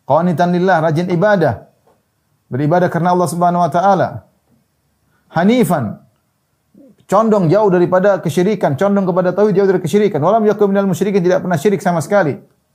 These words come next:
Kemudian kata Allah sifat berikutnya, syakiran li an'umih. Dia mensyukuri nikmat-nikmat Allah Subhanahu wa taala. An'umih adalah, eh, jam'ul qillah kalau kita, apa namanya, eh,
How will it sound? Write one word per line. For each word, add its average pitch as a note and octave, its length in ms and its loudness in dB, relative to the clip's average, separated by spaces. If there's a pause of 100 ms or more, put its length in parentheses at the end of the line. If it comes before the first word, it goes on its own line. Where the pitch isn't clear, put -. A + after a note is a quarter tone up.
(220)
Kemudian D#3+ 240 0
kata E3+ 160 -2
Allah E3+ 160 0
sifat D3+ 160 0
berikutnya, D3+ 640 -2 (160)
syakiran F3 880 0
li D#3+ 80 2
an'umih. C#3+ 560 -2
Dia D#3 240 0
mensyukuri D3+ 640 -4
nikmat-nikmat D#3 480 -6
Allah C#3 240 -4
Subhanahu G#2 320 -8
wa - 60 -10
taala. G#2 180 -8 (2000)
An'umih F#3 600 0 (500)
adalah, E3+ 240 2 (1120)
eh, B2+ 880 2
jam'ul F3+ 400 0
qillah D#3 320 2
kalau B2 240 -2
kita, B2 560 -2
apa A2+ 240 -8
namanya, A#2 460 -6 (1200)
eh, A2 260 -6